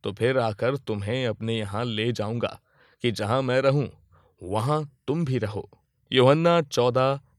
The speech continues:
दो तीन। और बाइबल के अंतिम शब्दों में यीशु ने कहा, "मैं शीघ्र, अचानक आने वाला हूँ।" प्रेरित यूहन्ना ने उसमें जोड़ा, "आमीन, हे प्रभु यीशु, आ।"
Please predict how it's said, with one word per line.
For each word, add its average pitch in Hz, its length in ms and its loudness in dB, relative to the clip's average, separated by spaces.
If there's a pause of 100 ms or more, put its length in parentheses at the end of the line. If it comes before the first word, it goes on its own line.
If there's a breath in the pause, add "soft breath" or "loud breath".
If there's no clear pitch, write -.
दो 143 260 0
तीन। 110 420 -6 (440)
और 123 140 6
बाइबल 147 420 0
के - 280 -8 (300)
अंतिम 165 360 2
शब्दों 117 420 0
में - 200 -8 (400)
यीशु 131 360 0
ने 110 140 -2
कहा, 107 380 -6 (640)
"मैं 123 100 4
शीघ्र, 135 580 -2 (440 soft breath)
अचानक 117 460 2 (640 soft breath)
आने 120 280 0
वाला 117 220 2
हूँ।" 110 240 -4 (800)
प्रेरित 139 400 4
यूहन्ना 127 500 2
ने 123 280 0 (220)
उसमें 175 260 -2
जोड़ा, 127 440 0 (540)
"आमीन, 117 580 0 (460)
हे 120 140 8
प्रभु 113 340 0
यीशु, 110 460 -2 (340)
आ।" 113 220 2